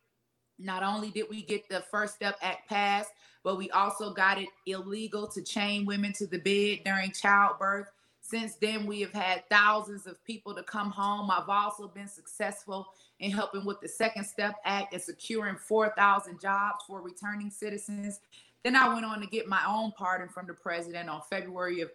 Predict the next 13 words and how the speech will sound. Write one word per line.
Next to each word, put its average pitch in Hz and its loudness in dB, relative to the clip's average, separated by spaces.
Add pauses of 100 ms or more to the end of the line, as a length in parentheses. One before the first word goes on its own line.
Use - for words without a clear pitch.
(100)
eighteenth 196 -4 (340)
of 160 -2
this 190 0
year. 175 -4 (340)
And 175 0
after 190 6
that, 208 2
I 185 4
saw 180 -2
an - -2
opening 220 -2
come 214 -6
available 208 -4